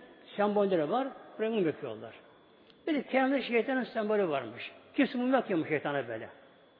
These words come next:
Bu ne yapmış bu zavallı, garip, saf Müslüman?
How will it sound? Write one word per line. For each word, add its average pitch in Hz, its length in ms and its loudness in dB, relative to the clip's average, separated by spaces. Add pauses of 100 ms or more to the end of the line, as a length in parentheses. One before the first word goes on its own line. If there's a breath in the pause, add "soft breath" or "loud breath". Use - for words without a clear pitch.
(1400 soft breath)
Bu 311 180 6
ne 320 40 10
yapmış 262 360 6
bu 240 260 -2
zavallı, 202 420 2
garip, 190 240 2
saf 175 280 -2
Müslüman? 220 580 -2